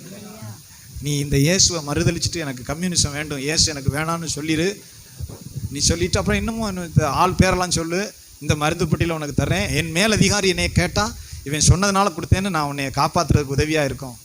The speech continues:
இவன் இதெல்லாம் சொன்னதுனால இந்த மருந்து பெட்டியில் கொடுத்தேன்னு நான் சொல்லுவேன்" அப்படின்னு சொல்ல. சொல்லுங்க, ஆமென். அதை சொல்றாரு அவரு,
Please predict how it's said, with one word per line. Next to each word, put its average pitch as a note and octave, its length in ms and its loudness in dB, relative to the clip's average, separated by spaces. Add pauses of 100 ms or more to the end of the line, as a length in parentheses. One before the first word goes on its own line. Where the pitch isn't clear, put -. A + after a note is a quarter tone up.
(600)
இவன் D3+ 160 4
இதெல்லாம் G3+ 300 6
சொன்னதுனால A3 420 4
இந்த G#3+ 120 -2
மருந்து E3+ 280 2
பெட்டியில் E3 260 6
கொடுத்தேன்னு D3+ 320 2
நான் D#3+ 180 -2
சொல்லுவேன்" C3+ 440 -4 (480)
அப்படின்னு C3 200 -2
சொல்ல. A#2 200 -2
சொல்லுங்க, E3 440 2
ஆமென். F#3 120 -2 (420)
அதை B2+ 240 0
சொல்றாரு D#3+ 220 6
அவரு, B2 320 -4